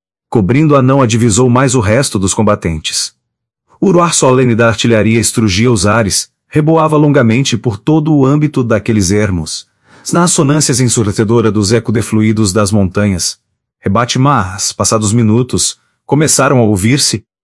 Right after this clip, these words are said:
nítidas dentro da vibração dos estampidos,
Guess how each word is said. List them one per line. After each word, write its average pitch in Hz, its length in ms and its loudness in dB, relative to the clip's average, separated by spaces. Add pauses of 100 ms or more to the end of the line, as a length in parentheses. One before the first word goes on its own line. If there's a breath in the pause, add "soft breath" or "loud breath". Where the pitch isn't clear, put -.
nítidas 135 540 0
dentro 147 360 0
da 123 100 2
vibração 113 580 0
dos 120 160 0
estampidos, 110 800 -2